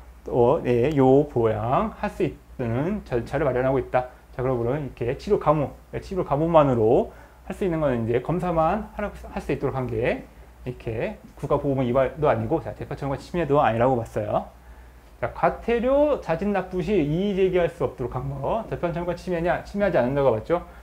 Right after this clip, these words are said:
네, 선택할 수 있다고 보니까, 자, 적은 과태료를 내고 그냥, 예, 부과 제-, 절차를 끝낼 거냐, 아니면 과태료 내지 않고 소송 이렇게 절차로 넘어갈 거냐, 이걸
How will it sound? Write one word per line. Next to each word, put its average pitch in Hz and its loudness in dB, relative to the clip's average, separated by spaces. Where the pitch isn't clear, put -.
네, 123 0
선택할 240 -2
수 185 4
있다고 165 2
보니까, 123 0
자, 165 -4
적은 180 2
과태료를 190 6
내고 175 8
그냥, 165 6
예, 123 6
부과 156 6
제-, - -12
절차를 143 4
끝낼 180 2
거냐, 131 6
아니면 143 -2
과태료 165 2
내지 151 6
않고 190 4
소송 185 0
이렇게 127 -4
절차로 123 -4
넘어갈 123 2
거냐, 143 -2
이걸 139 -6